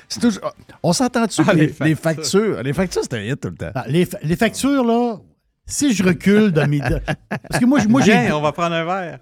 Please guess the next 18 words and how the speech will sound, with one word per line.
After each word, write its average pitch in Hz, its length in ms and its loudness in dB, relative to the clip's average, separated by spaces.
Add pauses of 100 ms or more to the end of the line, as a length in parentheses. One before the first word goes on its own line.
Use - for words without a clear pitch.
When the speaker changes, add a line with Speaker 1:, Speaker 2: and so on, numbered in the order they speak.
Speaker 1:
Ouais. 165 260 2 (140)
Speaker 3:
Ouais, 196 120 4
c'est 202 180 2
ça. 208 240 4
Speaker 1:
<laughs> - 40 -8
Juste 220 240 2
vous 214 80 -2
dire, 202 260 2
Jay 180 120 2
le 202 100 0
Pilot 185 380 0
est 170 140 0
avec 160 200 0
nous 147 160 0
autres 175 180 2
Speaker 3:
Yes. 131 80 -4
Speaker 1:
sur, 151 80 2
euh, 143 680 2